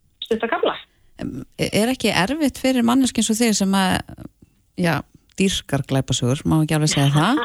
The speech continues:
Speaker 1: <laughs> Jú,
Speaker 2: og
Speaker 1: jú.
Speaker 2: ert búin að lesa þær flestar, að skrifa eina slíka?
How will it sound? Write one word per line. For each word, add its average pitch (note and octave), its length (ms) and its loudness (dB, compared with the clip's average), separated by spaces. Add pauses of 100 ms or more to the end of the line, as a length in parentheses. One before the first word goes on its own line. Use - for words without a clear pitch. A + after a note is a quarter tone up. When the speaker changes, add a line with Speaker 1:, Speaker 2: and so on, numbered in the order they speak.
(160)
Speaker 1:
<laughs> A3+ 200 -2
Jú, A#3+ 200 6
Speaker 2:
og A#3 100 4
Speaker 1:
jú. - 80 2
Speaker 2:
ert G3 160 -6
búin G3+ 160 -4
að F#3+ 80 -2
lesa G#3 320 -2 (140)
þær F#3 260 -2
flestar, F3+ 460 -6 (240)
að F#3+ 100 -2
skrifa B3+ 640 0
eina F3+ 160 2
slíka? - 340 -6